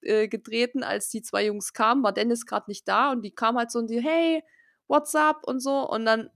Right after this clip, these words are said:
haben sie mich nur so angeguckt und gesagt: "Ah, are you German?" Und ich so: "Ja, ja, dann können wir auch Deutsch reden."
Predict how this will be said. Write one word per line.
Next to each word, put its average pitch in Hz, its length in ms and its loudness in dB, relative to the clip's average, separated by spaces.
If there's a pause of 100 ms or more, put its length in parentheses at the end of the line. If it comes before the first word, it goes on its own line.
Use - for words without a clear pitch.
(240)
haben 240 120 8
sie 240 100 6
mich 247 100 6
nur 240 100 6
so 226 80 2
angeguckt 269 580 4
und 240 60 -2
gesagt: 233 220 0
"Ah, 277 300 6 (180)
are 240 140 8
you 226 140 4
German?" 277 520 6
Und 240 60 -2
ich 240 100 -2
so: 226 80 -2
"Ja, 240 300 8
ja, - 40 10
dann 233 140 4
können 233 160 0
wir 220 60 6
auch 220 100 2
Deutsch 226 400 4
reden." 294 280 0